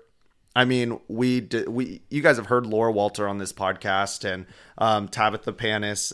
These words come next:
and, um, Chris Helzer. Those are, like, the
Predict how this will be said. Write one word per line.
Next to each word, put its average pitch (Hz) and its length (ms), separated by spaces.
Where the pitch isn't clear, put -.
and, 101 600
um, 101 180
Chris - 280
Helzer. 101 460
Those 165 300
are, 131 120
like, 98 460
the 113 400